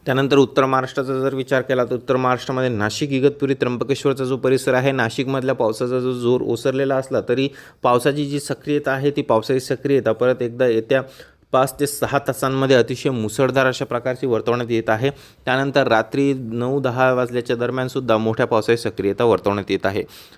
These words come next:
त्यानंतर उत्तर महाराष्ट्राचा जो पूर्वेकडील भाग आहे, त्यामध्ये धुळे, नंदुरबार, जळगाव, खान्देश, भुसावळ या परिसरामध्ये पावसाची सक्रियता जास्त प्रमाणात बघायला मिळणार नाही. ढगाळ वातावरणाचा परिणाम राहील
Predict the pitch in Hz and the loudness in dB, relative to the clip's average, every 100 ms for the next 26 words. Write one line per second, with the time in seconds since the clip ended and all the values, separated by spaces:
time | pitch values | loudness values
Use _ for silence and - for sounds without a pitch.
0 | - 127 131 135 135 123 131 120 120 - | -2 0 2 4 2 2 0 0 -2 -2
1 | 123 120 120 120 117 _ _ 117 113 120 | -2 0 0 0 -2 _ _ -2 -2 -2
2 | 117 120 113 110 113 120 117 110 110 123 | -2 -4 -6 -4 -4 -4 -4 -4 -6 -6
3 | - - _ _ _ _ - - - 190 | -10 -20 _ _ _ _ -20 -16 -2 4
4 | 196 139 135 123 127 123 127 117 110 123 | 4 4 2 2 2 2 2 2 2 2
5 | - 117 117 120 107 104 117 117 107 110 | 0 0 0 0 -4 2 4 6 4 2
6 | 120 120 120 120 123 120 117 110 123 120 | -2 0 0 0 -2 0 0 0 0 -2
7 | 117 110 - 120 113 117 104 - 110 110 | 0 0 4 4 6 4 2 0 -2 0
8 | 113 98 101 101 110 110 113 113 117 120 | 0 2 2 4 4 2 0 0 -2 -6
9 | - - - 110 107 117 117 113 117 120 | -10 -20 -6 -2 2 2 2 0 -2 -4
10 | 117 - 117 117 127 127 123 143 | -10 -6 -6 -4 -4 -4 -6 -6